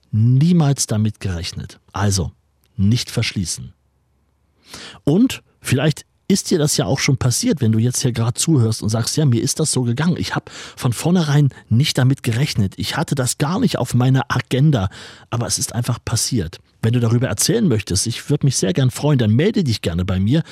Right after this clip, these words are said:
über meine Homepage w w w jakobsweg hörbuch punkt de, da geht das. Und natürlich auch über Instagram, da findest du mich auch, da heiße ich Camino unterstrich Markus mit C. Erzähle mir gern von deinen,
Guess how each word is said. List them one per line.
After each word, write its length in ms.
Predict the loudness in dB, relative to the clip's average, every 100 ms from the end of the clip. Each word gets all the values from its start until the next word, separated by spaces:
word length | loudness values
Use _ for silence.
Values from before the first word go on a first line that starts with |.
| -18 -20 -14
über 160 | -2 0
meine 260 | 2 2 2
Homepage 500 | 2 2 2 0 -4
w 260 | -2 0 0
w 160 | 0
w 240 | 0 -2 -2
jakobsweg 680 | -4 -4 -2 -2 -2 -4 -2
hörbuch 640 | 0 0 0 -2 0 -2 -6
punkt 320 | -4 -4 -4
de, 360 | -6 -2 0 0
da 140 | -4
geht 260 | -4 -4 -2
das. 220 | -4 -6 -12 -20 -20 -6
Und 100 | -2
natürlich 400 | 0 0 0 0
auch 120 | 2
über 180 | 2 2
Instagram, 580 | 2 0 0 -2 0 0
da 80 | 2
findest 300 | 0 0 0
du 40 |
mich 200 | 0 0
auch, 180 | -2 -2
da 160 | -2
heiße 220 | 0 0 -2
ich 160 | -4
Camino 640 | -4 0 2 4 4 2 -2 -2
unterstrich 680 | -2 0 -2 -2 -4 -4 -16 _
Markus 760 | -4 -2 -2 -4 -4 -4 -6 -10
mit 180 | -6
C. 300 | -6 -6 -10 -16 _ _ _ _ _ _ _
Erzähle 380 | -2 0 4 4
mir 140 | 4
gern 320 | 4 4 2
von 240 | 2 0 2
deinen, 380 | 4 4 4